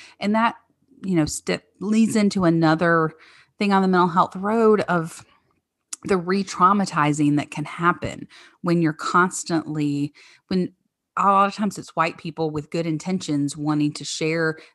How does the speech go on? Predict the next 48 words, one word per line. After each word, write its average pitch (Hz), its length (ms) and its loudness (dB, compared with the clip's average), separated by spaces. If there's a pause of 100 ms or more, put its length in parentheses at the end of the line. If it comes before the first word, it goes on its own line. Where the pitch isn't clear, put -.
this 156 140 -10
horrible 170 460 -2
thing, 143 460 0
this - 140 -12
horrible 160 420 2
racist 156 360 -4
thing 156 200 0
that 120 100 -8
happens. - 560 -8 (400)
And 165 220 -2
that 170 180 0
can 190 140 -2
be 165 100 -2
experienced 185 1040 -4
by 156 260 0
our 143 360 0
friends 156 280 -2
of - 140 -14
color 185 440 0
as 151 160 -10
a 147 60 -6
re-traumatizing 147 1080 -4 (440)
kind 147 200 -4
of 143 100 -12
thing. - 340 -16
And 175 200 -8
so 170 340 -4
it's 160 180 -10
finding, 196 440 -4
that 190 160 -6
doesn't 226 240 -4
mean 214 100 -4
we 185 80 -4
don't - 180 -4
talk 190 240 2
about 143 220 -2
it. 151 80 -6
It's - 140 -8
hard. 269 440 0
It's 262 200 -12
really 349 200 0
hard 302 420 4
to 220 100 -2
figure 233 340 -6
out 202 140 -6
that 185 180 -10
balance 202 460 -8
of 170 180 -8